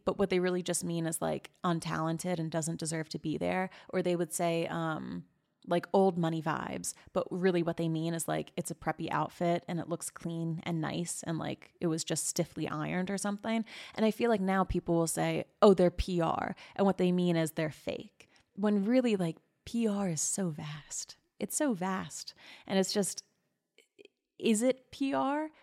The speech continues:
Well, it's certainly P R for the N F L because here I am doing a damn episode about them only because she's, you know, dating Travis Kelce. Is it P R for her? I don't know. I guess more people are seeing her. Are they both fake? No, I think that they're fucking.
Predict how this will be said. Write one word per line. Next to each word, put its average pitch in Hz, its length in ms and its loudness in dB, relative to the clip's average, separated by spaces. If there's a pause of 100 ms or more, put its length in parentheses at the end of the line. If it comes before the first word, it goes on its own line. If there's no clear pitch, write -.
(120)
Well, 196 160 2
it's 185 140 0
certainly 196 380 2
P 180 280 0
R 180 160 4
for 175 140 -4
the 170 160 -4
N 165 80 -2
F 156 180 -4
L 226 300 4
because 180 260 -6
here 170 280 -2
I 220 160 4
am 185 260 0
doing 170 260 0
a 170 60 -2
damn 165 260 -2
episode 170 440 0
about 156 280 0
them 170 380 0
only 170 220 0
because 170 280 -4
she's, 165 400 -4
you 180 80 -2
know, 160 140 -4
dating 170 340 -4
Travis - 320 -4
Kelce. 214 420 -2 (540)
Is 190 140 6
it - 120 -4
P 190 200 0
R 175 180 4
for - 160 -6
her? 202 500 0 (320)
I 196 80 -4
don't 220 140 -2
know. 190 260 2
I 180 100 0
guess 185 440 0
more 175 100 2
people 175 300 -2
are 165 60 -2
seeing 196 300 0
her. 175 180 0 (240)
Are 185 120 4
they 175 120 2
both 170 260 -2
fake? 196 540 -6 (120)
No, 202 480 -2
I 180 120 -2
think 170 160 -4
that - 100 -10
they're - 140 -8
fucking. - 480 -10